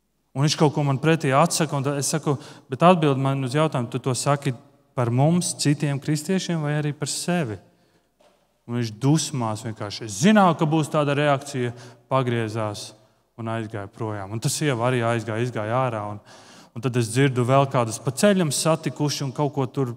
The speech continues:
jau pateikusi. Un, un, un, un liekas, ok. Un tad tu sāc domāt, kā ir jūt-, jutušies tie cilvēki, kurus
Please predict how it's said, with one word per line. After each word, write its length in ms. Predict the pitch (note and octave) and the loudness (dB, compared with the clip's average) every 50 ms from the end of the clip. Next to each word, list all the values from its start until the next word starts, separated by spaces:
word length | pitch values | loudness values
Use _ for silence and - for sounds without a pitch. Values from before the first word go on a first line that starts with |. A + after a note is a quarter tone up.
| - _ - C#3 C#3 C#3 | -12 _ -14 -10 -8 -6
jau 240 | C#3 C#3 C3+ C3 A#2+ - _ | -4 -4 -4 -4 -4 -4 _
pateikusi. 880 | D3+ D3+ D3+ - C#3 B2+ A#2+ B2+ C#3+ C3+ C3 - - B2+ B2+ C3 C3 | -2 -2 0 0 -2 -2 0 -2 -2 -4 -4 -6 -8 -8 -8 -8 -6
Un, 260 | B2+ C3+ C3+ C3+ C3 | -4 -4 -4 -4 -4
un, 240 | C3+ C3+ C3 C3 A#2+ - - - - - - - - - _ - | -4 -4 -4 -4 -6 -8 -12 -20 -20 -20 -20 -20 -20 -20 _ -6
un, 340 | C3+ C3+ C3+ C3+ C3+ C3 C3 B2+ B2 - _ _ _ _ _ _ _ _ _ - | -4 -2 -2 -2 -2 -4 -4 -6 -8 -12 _ _ _ _ _ _ _ _ _ -12
un 120 | C#3+ C#3 C#3 C#3 | -8 -6 -6 -6
liekas, 260 | C3 - C3+ B2 - - - - - - - - _ _ _ _ _ _ _ _ _ _ _ _ _ _ _ _ _ _ | -4 -4 -6 -6 -6 -8 -10 -10 -12 -14 -18 -20 _ _ _ _ _ _ _ _ _ _ _ _ _ _ _ _ _ _
ok. 180 | - _ - D#3 F3+ G3 F#3+ D#3 A#2+ G2 - - _ _ _ _ _ _ _ _ _ _ _ _ _ _ _ _ _ _ _ _ _ _ _ | -20 _ -4 -2 0 2 2 0 -2 -4 -6 -12 _ _ _ _ _ _ _ _ _ _ _ _ _ _ _ _ _ _ _ _ _ _ _
Un 80 | B2+ - | 0 2
tad 120 | E3 F3 | 2 4
tu 120 | F#3 F#3+ - | 4 2 2
sāc 240 | - E3+ D3+ C3+ C3 | 2 2 2 0 0
domāt, 520 | - F3+ F#3 F3+ D3 B2 A2+ G2+ G2+ - - - - _ _ _ _ _ _ _ _ _ _ _ _ _ _ - - _ - | 0 2 2 2 2 0 0 -2 -4 -8 -14 -20 -20 _ _ _ _ _ _ _ _ _ _ _ _ _ _ -20 -20 _ 0
kā 240 | D3 D3+ D#3 D#3+ C3+ B2+ D#3 | 2 2 4 2 2 0 -2
ir 160 | C#3 C3 C3 | -2 -2 0
jūt-, 380 | C3+ C#3+ D#3 D3 D3 - C3+ C3 | 0 0 -2 -2 -4 -6 -6 -4
jutušies 600 | D3+ C#3+ D3 E3 E3 - C3+ - C3+ B2+ A#2+ - - | 0 0 2 2 2 0 -2 -2 -2 -2 -4 -4 -2
tie 160 | - C#3+ C#3 | 0 0 0
cilvēki, 600 | - - D#3 D#3 D3 C3 A#2+ A2 A2 - - - - | 0 0 0 0 0 0 -2 -4 -6 -8 -12 -12 -6
kurus 500 | C#3 B2+ A#2 A#2+ A#2 - - - - | -6 -4 -4 -4 -8 -8 -10 -12 -12